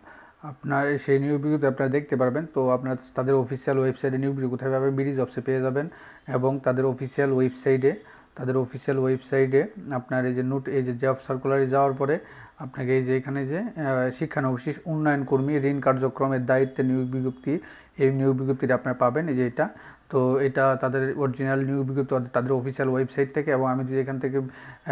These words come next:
তো এরকম নিত্য নতুন সকল ধরনের সকল নিয়োগ বিজ্ঞপ্তি, চাকরি নিয়োগ বিজ্ঞপ্তি সবার আগে পেতে চাইলে তো আমাদের এই যে All Jobs News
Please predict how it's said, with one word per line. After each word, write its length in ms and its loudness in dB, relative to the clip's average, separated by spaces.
তো 220 2
এরকম 400 2
নিত্য 220 0
নতুন 240 2
সকল 340 2
ধরনের 360 4
সকল 400 2
নিয়োগ 240 4
বিজ্ঞপ্তি, 680 4
চাকরি 320 0
নিয়োগ 220 2
বিজ্ঞপ্তি 360 0
সবার 260 4
আগে 180 6
পেতে 280 0
চাইলে 360 2
তো 260 6
আমাদের 420 4
এই 80 6
যে 100 2
All 420 4
Jobs 300 2
News 200 0